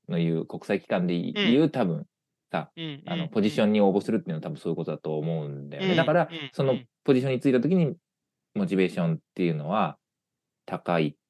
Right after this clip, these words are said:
Speaker 1: ていうのは、
Speaker 2: うん。
Speaker 1: な-、まあ、自分も納得してそこのポジションに就いてるわけだから、そうだよね。
Speaker 2: そう、そう、そう、そう、そう、そこ、
Speaker 1: で
Speaker 2: その、だから、インドネシアが出ましたって言ったら、
Speaker 1: うん、うん、うん。
Speaker 2: そこすぐめっちゃ調べて、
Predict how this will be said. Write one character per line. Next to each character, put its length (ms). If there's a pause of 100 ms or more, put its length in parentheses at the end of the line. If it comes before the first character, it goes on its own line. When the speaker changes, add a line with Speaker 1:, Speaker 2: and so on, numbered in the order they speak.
(140)
Speaker 1:
て 80
い 160
う 100
の 120
は、 120
Speaker 2:
う 60
ん。 360
Speaker 1:
な-、 300 (160)
ま 220
あ、 20
自 220
分 160
も 40
納 140 (100)
得 200
し 60
て 80
そ 100
こ 60
の 80
ポ 100
ジ 60
シ 40
ョ 20
ン 40
に 60
就 60
い 80
て 80
る 280
わ 140
け 100
だ 100
か 140
ら、 200
そ 200
う 20
だ 80
よ 80
ね。 100
Speaker 2:
そ 140
う、 60
そ 160
う、 40
そ 120
う、 40
そ 120
う、 20
そ 80
う、 40
そ 180
こ、 100
Speaker 1:
で 160
Speaker 2:
そ 180
の、 240 (120)
だ 100
か 60
ら、 140 (800)
イ 80
ン 60
ド 100
ネ 120
シ 120
ア 40
が 80
出 80
ま 140
し 60
た 60
っ 20
て 100
言 120
っ 40
た 60
ら、 40
Speaker 1:
う 40
ん、 20
う 20
ん、 40
う 20
ん。 0
Speaker 2:
そ 60
こ 60
す 40
ぐ 60
め 60
っ 40
ち 120
ゃ 40
調 300
べ 120
て、 380